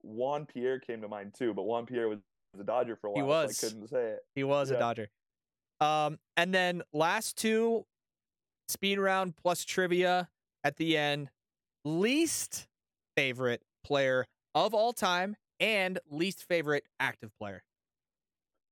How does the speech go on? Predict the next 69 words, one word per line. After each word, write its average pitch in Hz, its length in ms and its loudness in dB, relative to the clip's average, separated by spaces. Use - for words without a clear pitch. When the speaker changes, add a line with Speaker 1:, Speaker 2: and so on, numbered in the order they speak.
Speaker 1:
Uh, 117 120 -8
okay, 123 180 -2
so 120 140 -2
I'm 139 120 -6
just 151 140 -14
gonna 170 140 -8
do 143 80 -4
this 131 160 -2
off 135 160 0
baseball 123 460 -2
alone, 90 220 -12
like, 92 140 -16
nothing 120 300 -6
to 113 60 -6
do 113 120 -4
with 107 160 -6
stuff 92 220 -6
Speaker 2:
Yeah, 254 160 2
Speaker 1:
off - 40 2
the 180 60 0
Speaker 2:
yeah, 185 160 4
Speaker 1:
field. 160 100 2
Speaker 2:
yeah. 143 300 2
But 247 260 0
it 247 100 0
could 277 160 0
be 262 140 2
Speaker 1:
Um, 240 80 4
Speaker 2:
also, 220 320 2
like, 170 380 2
you 233 80 -4
know, 180 140 4
for 180 160 -2
me, 180 340 2
not 165 160 2
to 160 80 -4
steal, 170 220 2
but, 160 120 0
like, 151 220 2
I, 180 500 2
I 208 100 4
don't 196 180 0
know 165 180 4
Justin 170 420 0
Turner 165 320 0
personally 156 600 -2
as 143 120 2
a 139 80 0
person. 143 420 -2
Speaker 1:
<laughs> 147 40 -6
Yeah. 143 120 0
Speaker 2:
I, 147 100 2
he 175 200 0
may 175 280 2
be 170 120 2
Speaker 1:
Yeah. 160 80 4
Speaker 2:
a - 40 -2
great 151 240 0
person, 151 520 0
and 151 120 2
I, 151 160 2
I, 170 140 2
from 180 180 0
what 190 100 4
Speaker 1:
Yeah. 185 60 6
Speaker 2:
I've 175 80 0
heard, 190 180 2
he 175 140 2
is. 151 180 -2